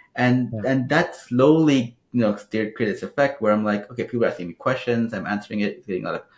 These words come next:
Speaker 1: popularity." And I created my first forums at the time as well because I couldn't handle the questions and support on my own. And at that time, Easyboard was a solution there. It was, like, basically what we would call a B two B S A S service. You know, you basically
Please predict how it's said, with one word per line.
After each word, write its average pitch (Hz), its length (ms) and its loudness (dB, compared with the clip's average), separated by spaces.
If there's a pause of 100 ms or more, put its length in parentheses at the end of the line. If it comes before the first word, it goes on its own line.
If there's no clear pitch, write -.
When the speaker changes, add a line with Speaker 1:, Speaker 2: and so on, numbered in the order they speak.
(160)
Speaker 1:
popularity." 98 640 -2 (340)
And 113 260 4
I 113 80 4
created 120 540 2 (100)
my 107 420 -2
first 123 300 -4
forums 135 580 2 (100)
at 113 80 -6
the 90 80 -4
time 107 300 -2
as 101 140 -6
well 117 200 4
because 104 220 -4
I 104 60 0
couldn't 110 300 -4
handle 104 260 -4
the - 60 -10
questions 101 560 -4
and - 120 -12
support - 440 0 (300)
on 110 120 -2
my 104 160 2
own. 87 380 -2
And 117 140 2
at 117 80 2
that 180 160 0
time, 113 440 0 (680)
Easyboard 170 640 2 (260)
was 127 140 2
a 120 80 0
solution 120 400 4
there. 76 160 0
It 107 40 0
was, - 140 -10
like, 107 300 0
basically 117 800 2
what 120 120 6
we 131 80 4
would 117 140 0
call 113 340 6
a 113 220 0
B 117 280 2
two 120 100 4
B 107 420 -2 (220)
S 113 240 2 (100)
A 107 300 0
S 101 280 -6
service. 104 440 -2
You 117 100 0
know, 101 60 0
you 98 80 0
basically 110 400 -2